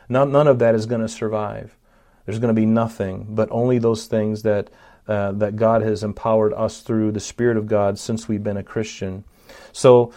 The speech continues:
in, in First Corinthians fifteen, notice it says,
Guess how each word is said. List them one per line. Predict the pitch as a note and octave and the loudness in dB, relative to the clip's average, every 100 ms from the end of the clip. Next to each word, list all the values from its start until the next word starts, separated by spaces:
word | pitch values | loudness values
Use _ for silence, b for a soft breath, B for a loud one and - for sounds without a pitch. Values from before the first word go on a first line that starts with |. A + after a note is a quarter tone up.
| B B | B B
in, | C3 B2+ A#2 | -2 -2 -2
in | C3 B2+ - | -2 -2 0
First | E3 D#3 | 0 0
Corinthians | - D#3 D#3 C3+ - | 2 0 2 -2 0
fifteen, | D#3+ C#3+ - E3 C3+ A#2+ B2 - _ _ _ _ _ _ | 2 2 2 0 0 -2 -8 -16 _ _ _ _ _ _
notice | C#3 E3 D#3+ C#3 | 6 8 8 0
it | |
says, | - C#3 C3 B2 | 4 6 6 2